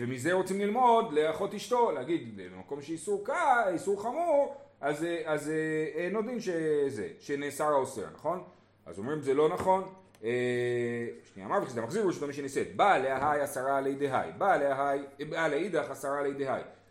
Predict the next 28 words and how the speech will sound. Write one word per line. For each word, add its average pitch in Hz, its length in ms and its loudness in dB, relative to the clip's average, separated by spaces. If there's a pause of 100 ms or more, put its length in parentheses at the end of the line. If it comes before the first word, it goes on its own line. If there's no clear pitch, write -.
(160)
אומרת 156 220 -2
הגמרא, 190 320 4
"מה, 180 200 6
אתה 147 100 0
רוצה 139 200 2
ללמוד 202 340 4
ממחזיר 170 360 -2
גרושתו 196 540 2
לאחות 165 340 2
אשתו? 226 540 0 (120)
זה 151 120 -2
לא 196 120 2
דומה 226 240 2
בכלל." 185 360 0 (320)
מה 190 200 4
למחזיר 135 340 0
גרושתו 151 420 -6
משנישאת, 147 520 -4
שכן 151 380 -2
נטמע 160 400 -2
הגוף, 139 480 0 (460)
ואיסורה 131 480 -2
ברוב, 160 560 2 (160)
ואיסורה 175 420 2
איסור 220 260 2
עולם. 233 300 6 (340)
יש 101 160 -8
הבדל, 208 360 6